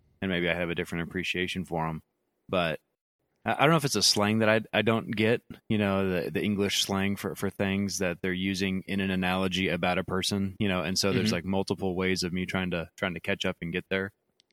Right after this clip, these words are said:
Speaker 1: Uh, but especially when it's somebody telling a story versus showing, like you mentioned,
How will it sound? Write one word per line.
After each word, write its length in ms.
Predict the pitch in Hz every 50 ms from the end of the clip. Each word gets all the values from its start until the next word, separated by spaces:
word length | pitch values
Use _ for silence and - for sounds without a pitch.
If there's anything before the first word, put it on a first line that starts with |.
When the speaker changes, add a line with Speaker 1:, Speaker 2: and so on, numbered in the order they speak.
| _
Speaker 1:
Uh, 320 | 92 92 90 85 80 78 76 69 _ _ _ _ _ _ _ _ _ _ _ _
but 260 | - 107 95 87 - - _ _ _ -
especially 320 | - - 131 113 - 113
when 80 | 104 92
it's 100 | - -
somebody 240 | 113 101 90 87
telling 300 | - - - 95 95 98
a 60 | 101 95
story 300 | - - 98 95 95 92
versus 300 | 87 87 85 - 80 73
showing, 400 | - - 90 87 90 92 92 90
like 160 | 87 85 -
you 60 | -
mentioned, 400 | 85 90 90 - - 98 98 -